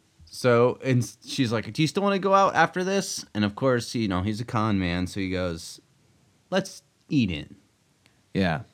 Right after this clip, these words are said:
Speaker 1: So they order a pizza, and then Sarah, so I love this. They're eating this pizza.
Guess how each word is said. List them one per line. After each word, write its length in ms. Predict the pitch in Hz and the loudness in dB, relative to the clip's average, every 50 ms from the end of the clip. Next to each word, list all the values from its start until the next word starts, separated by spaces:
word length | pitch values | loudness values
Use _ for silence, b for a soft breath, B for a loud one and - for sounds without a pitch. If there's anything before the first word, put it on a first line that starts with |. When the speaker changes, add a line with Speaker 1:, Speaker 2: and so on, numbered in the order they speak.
| _ _ _ | _ _ _
Speaker 1:
So 240 | - - 98 101 | -6 -4 -2 0
they 220 | 104 101 101 104 101 | 2 2 2 2 0
order 360 | - - 110 123 123 147 160 | 0 0 0 2 2 2 0
a 60 | 175 175 | 0 -2
pizza, 680 | 175 185 139 120 113 104 - 110 104 104 104 104 104 - _ _ _ _ _ _ _ - | -2 0 0 0 -2 -2 -2 -2 0 0 0 -2 -4 -8 _ _ _ _ _ _ _ -4
and 160 | 104 101 101 | -2 0 2
then 160 | 104 104 101 | 2 2 2
Sarah, 680 | 101 101 - - 131 127 127 131 131 117 107 107 - - - 107 | 0 -2 -2 0 2 4 4 4 4 4 4 2 0 -2 -6 -10
so 280 | 120 - - 143 123 - - | -6 -2 2 2 2 2 0
I 80 | 110 | 0
love 220 | 113 113 127 135 113 | 2 2 2 2 2
this. 220 | 104 - - - | -2 -4 -6 -8
They're 140 | - 110 104 | -6 -2 0
eating 180 | 123 147 180 190 | 2 2 2 2
this 140 | 202 185 | 0 -2
pizza. 380 | - - 165 143 - 156 143 | 0 0 0 0 2 0 -2